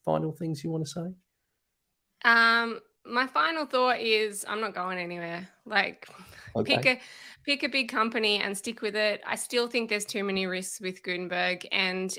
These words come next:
Speaker 2: even if you pick a theme, who created that theme? And are they gonna be supporting that? Like, I, I don't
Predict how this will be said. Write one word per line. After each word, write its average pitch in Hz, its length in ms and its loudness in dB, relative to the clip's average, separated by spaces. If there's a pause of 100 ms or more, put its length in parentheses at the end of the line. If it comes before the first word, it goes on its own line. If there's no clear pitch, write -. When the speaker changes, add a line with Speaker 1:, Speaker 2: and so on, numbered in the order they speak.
Speaker 2:
even 233 300 2
if 233 180 -2
you 214 100 -2
pick 220 200 -4
a 208 40 -4
theme, 196 560 2 (380)
who 277 140 0
created 254 360 6
that 190 220 2
theme? 185 400 -2 (360)
And 196 540 0 (180)
are 208 140 4
they 214 220 4
gonna 214 180 0
be 208 140 0
supporting 196 460 -2
that? 175 280 -2
Like, - 540 0
I, 226 120 6 (100)
I 233 60 10
don't 262 300 6